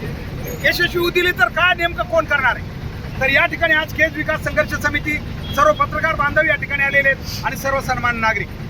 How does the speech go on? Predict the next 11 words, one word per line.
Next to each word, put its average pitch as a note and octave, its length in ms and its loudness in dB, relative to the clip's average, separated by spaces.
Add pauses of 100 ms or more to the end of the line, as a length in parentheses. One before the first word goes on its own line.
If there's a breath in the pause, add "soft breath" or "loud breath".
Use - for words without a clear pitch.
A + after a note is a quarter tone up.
(180)
आमची C4 220 0
पुन्हा D#4 260 2
एकदा D4+ 200 4
मागणी C#4 320 2
आहे, D4 100 4 (520)
जे C4+ 60 4 (160)
एचपीएम D#4 300 0
कंपनीची D4 520 0
प्रलंबित F#4 500 4
कामं C#4 320 4
आहेत, C4 80 2